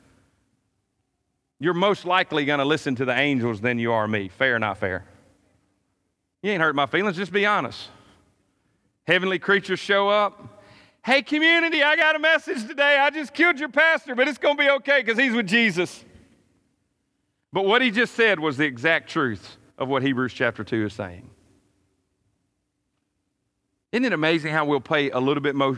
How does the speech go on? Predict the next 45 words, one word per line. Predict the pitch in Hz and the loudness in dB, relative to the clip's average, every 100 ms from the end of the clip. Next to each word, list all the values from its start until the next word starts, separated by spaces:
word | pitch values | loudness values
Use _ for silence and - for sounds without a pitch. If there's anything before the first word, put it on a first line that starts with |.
| 123 | -6
little | 113 135 143 160 | -16 -6 -2 0
bit | 156 135 | 0 -4
closer | - 143 - | -2 -2 -2
attention | 123 - 143 165 123 | -6 -4 -4 -4 -2
based | 131 - | -2 -2
on | 127 | -4
who | 120 123 | -2 -4
tells | 113 - 123 131 | -6 -4 -2 -2
us? | 151 - - _ _ _ _ _ _ _ _ _ _ _ _ _ _ - | -8 -12 -20 _ _ _ _ _ _ _ _ _ _ _ _ _ _ 0
Like, | 175 170 | 0 0
for | 175 | -4
eva-, | 143 185 160 | 0 0 0
example, | 156 147 180 - 139 | -2 0 0 0 0
if | 135 117 - - | 0 -2 -10 -4
Billy | 180 175 | -2 0
Graham | 160 175 | 2 0
was | 151 139 | 0 -2
still | 165 143 | -2 -2
alive | 139 135 127 | 0 2 0
and | 123 | 0
he | 160 | -2
showed | - 151 139 | 0 0 2
up | 123 | 0
today | 127 139 131 | 0 0 0
and | |
I | 143 | -2
sat | - 147 131 | 0 -2 0
down, | 139 117 - - | 0 -2 -8 -4
are | 143 | 0
you | 151 196 | 0 0
not | 202 175 | 0 0
gonna | 170 147 | 0 2
lean | 160 160 | 2 2
in | 156 147 | 0 0
a | |
little | 139 156 | 0 0
bit | 151 147 | 0 -2
more | 131 147 143 | 0 0 0
to | |
Billy | 127 139 123 | 0 -2 0
Graham | 135 139 135 | 0 0 0
than | 131 | 0
you | 135 | 0
are | 131 127 | 0 0
me? | 135 | -4